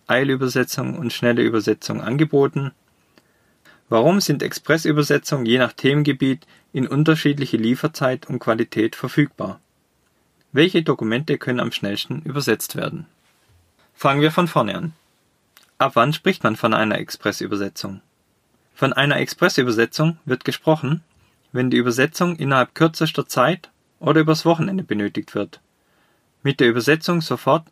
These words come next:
und ohne Vorlaufzeit begonnen werden soll oder die Übersetzung innerhalb der vorgegebenen Zeit nicht von einem einzigen Übersetzer zu bewältigen ist.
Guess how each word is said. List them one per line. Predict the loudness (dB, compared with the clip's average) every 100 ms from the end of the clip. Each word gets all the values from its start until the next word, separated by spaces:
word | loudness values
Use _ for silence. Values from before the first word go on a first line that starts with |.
| -8
und | -6
ohne | -2 -2 -2
Vorlaufzeit | 0 2 0 0 -2 -2
begonnen | -4 0 2 4
werden | 2 2 2
soll | 2 2 0 _ _ _ _ _ 0
oder | 2 2
die | 2
Übersetzung | 2 4 2 2 -2 -2 0
innerhalb | 2 4 2 0
der | 0
vorgegebenen | 2 2 4 2 2 0
Zeit | 0 2 2 -2 _ _ _ _
nicht | 2 2 2
von | -2
einem | 0 -2 -2
einzigen | -2 -2 -2 -4 -4
Übersetzer | -4 -4 -6 -6 -8
zu | -4
bewältigen | 0 2 2 0 -4
ist. | -6 -8 -14